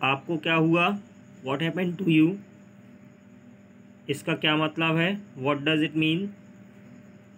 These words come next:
"मैं तुम्हारी मदद करूँगा", "I will help you"।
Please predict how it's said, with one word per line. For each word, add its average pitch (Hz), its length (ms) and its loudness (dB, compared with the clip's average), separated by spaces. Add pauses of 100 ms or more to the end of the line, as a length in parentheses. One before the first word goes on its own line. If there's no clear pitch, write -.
(380)
"मैं 139 160 -4
तुम्हारी 151 380 2
मदद 156 360 0
करूँगा", 139 500 2 (180)
"I 135 100 -2
will 151 220 2
help 156 280 2
you"। 165 240 4